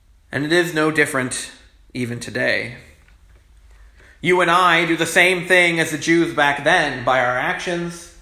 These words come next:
we're constantly confessing that the devil is our father. We turn our back on God because admitting that Jesus is the Christ means a whole shift in our worldview. It means that our physical health,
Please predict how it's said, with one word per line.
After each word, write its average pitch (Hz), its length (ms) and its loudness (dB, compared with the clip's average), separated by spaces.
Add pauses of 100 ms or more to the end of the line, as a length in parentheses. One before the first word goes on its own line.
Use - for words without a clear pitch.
(880)
we're 127 160 -10
constantly 170 580 -2
confessing 147 600 -2
that 135 120 -4
the 139 60 -4
devil 143 460 0
is - 160 -8
our 123 160 -2
father. 117 560 -8 (800)
We 156 120 0
turn 214 340 6
our 165 220 6
back 180 440 2
on 131 220 0
God 151 580 2 (440)
because 165 240 0
admitting 170 680 -2 (680)
that 139 120 -6
Jesus 196 460 -4
is 139 100 -6
the 147 60 -6
Christ 170 440 -2 (240)
means 208 360 -2
a 156 100 0
whole 208 260 -2
shift 214 540 -2
in 170 80 -4
our 156 180 2
worldview. 160 580 -4 (1600)
It 139 160 -10
means 180 380 0
that 160 100 0
our 160 140 6
physical 165 460 -2
health, 156 540 0